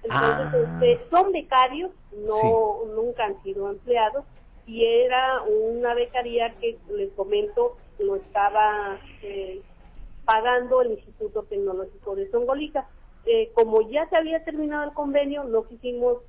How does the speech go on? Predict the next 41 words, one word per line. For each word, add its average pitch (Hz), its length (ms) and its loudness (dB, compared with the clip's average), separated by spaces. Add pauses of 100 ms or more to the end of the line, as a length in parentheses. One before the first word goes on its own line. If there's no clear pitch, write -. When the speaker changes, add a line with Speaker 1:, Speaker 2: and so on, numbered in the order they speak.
(260)
Speaker 1:
continuar, 247 680 2 (420)
pues, - 140 2 (120)
cómo 262 320 2
se 254 100 0
les 208 200 -2
iba 233 140 0
a 220 60 2
responder 208 500 -4
económicamente, 202 920 -4
¿no? 262 140 -12 (500)
Speaker 2:
Ah, 170 180 2
porque 143 480 -2
ya 170 320 8
había 165 400 4
terminado 180 460 6
el 175 80 4
ciclo 180 300 4
el 156 60 4
treinta 143 300 2
y 147 120 4
uno 170 340 6
de 180 160 6
julio 202 560 8
y 165 360 6
ya 170 140 8
no, 185 200 6
Speaker 1:
Correcto. - 260 -10 (120)
Speaker 2:
ya 175 220 8
no 185 140 10
habría, 180 320 8
digamos, 175 560 6 (400)
que 156 160 2
una 170 540 4
oportunidad 165 500 4
de 185 100 6
recibir 165 460 4
los 180 120 6
seis 147 220 2
mil 175 140 4
trescientos 160 440 0
pesos 156 440 0